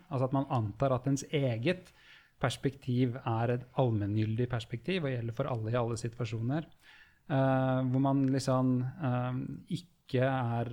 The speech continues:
eh, i stand til å se at, eh, også en selv kommer fra et sted og har et partikulært s-, eh, perspektiv, da, som det heter igjen på litt sånn akademisk. Og, og det, det som, eh, det som gjør dette vanskelig, er å avgjøre,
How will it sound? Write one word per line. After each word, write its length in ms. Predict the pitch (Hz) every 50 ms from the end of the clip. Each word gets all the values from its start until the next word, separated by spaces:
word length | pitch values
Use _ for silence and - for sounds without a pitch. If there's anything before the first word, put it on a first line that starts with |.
| 123
eh, 420 | 123 123 123 120 123 123 120 123 120 120 123 117 113 - _ _ _ -
i 60 | 160 120
stand 300 | - - 120 117 113 -
til 100 | 127 123
å 40 | 123
se 160 | - - 120
at, 400 | 117 117 123 127 - _ - - _ _ _ - 220
eh, 220 | 147 127 127 139 139 - - -
også 180 | 123 - -
en 100 | 127 127
selv 300 | 127 - - 165 175 185
kommer 260 | - - 147 127 123 117
fra 120 | 117 117
et 80 | 113 113
sted 260 | - - 123 120 120
og 120 | 123 120 113
har 180 | 117 117 117
et 140 | 113 113 - - - - 131 - -
partikulært 920 | - 120 - - 120 113 - 117 113 113 117 113 - - - - - - - _
s-, 200 | - - - - 175
eh, 240 | 131 117 120 110 107 104
perspektiv, 400 | - 117 - - 123 117 143 147
da, 80 | 147 127
som 160 | 127 - 117
det 80 | 113 113
heter 240 | 117 - - 117
igjen 220 | 113 113 117 117 113
på 160 | - 127 113
litt 140 | 113 113 110
sånn 180 | - 113 110 110 - - - - - - - _ _ _ -
akademisk. 720 | 120 113 - 120 113 113 107 107 123 160 - - - - _ - _ _ - -
Og, 140 | 180 175 175 -
og 120 | 185 175
det, 140 | 180 180 180 180 175 175 180 - - - -
det 160 | 175 160 156
som, 200 | 151 - 175 165 170 170 170 170
eh, 760 | 170 165 165 165 165 160 160 160 156 156 156 156 156 151 147 143 - - - - - 165
det 80 | 143 127
som 160 | 117 139 139
gjør 240 | 135 131 127 127 131
dette 300 | 131 127 - - 127 127 127 127 127 127 127 131 139 139
vanskelig, 380 | 131 131 127 123 - - 202 214
er 100 | 170 143
å 80 | 135 123 123
avgjøre, 260 | 120 120 123 127 131